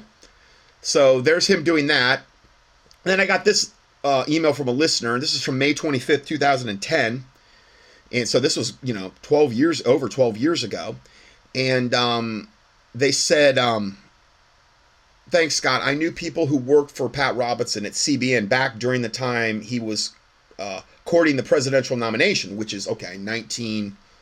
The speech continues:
what are we looking at here? Nineteen eighty-six-ish, in that time frame, when he was on the cover of Time magazine.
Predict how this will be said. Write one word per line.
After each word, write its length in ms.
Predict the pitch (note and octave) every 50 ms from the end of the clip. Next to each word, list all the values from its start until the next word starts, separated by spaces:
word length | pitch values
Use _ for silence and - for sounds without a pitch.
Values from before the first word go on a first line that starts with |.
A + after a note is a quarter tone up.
| _ _ _ _ _ _ _ _ _
what 140 | - - F#2
are 20 |
we 40 | F2
looking 240 | F#2 F#2+ - D#2+ F#2
at 100 | F#2+ F#2+
here? 340 | F#2 G2+ G#2 G2+ G2 - _ _ _ _ _ _ -
Nineteen 360 | A2 A#2 B2 B2 - B2+ A#2 A#2
eighty-six-ish, 1200 | A#2 A2 G#2 G#2 - - - C#3+ C#3 - - - - - - B2+ D3+ D#3+ - - - - - - _ _ _ _ _ _ _ _ -
in 120 | A2 A2+ A#2+
that 200 | A#2+ A#2 - - _ _ -
time 240 | - C#3+ C#3+ C#3+ C#3
frame, 300 | E3+ E3 D#3+ E3 D#3+ - _ _ _ _ -
when 120 | A2+ A2
he 60 | B2+
was 100 | A#2+ -
on 120 | C#3 B2+ A#2
the 40 | A2+
cover 240 | - C#3+ B2+ B2+ B2+
of 80 | B2
Time 220 | - C3 B2 A#2+ A#2+
magazine. 480 | A#2+ B2+ C3 C3+ C3 D#3 D#3+ E3 D#3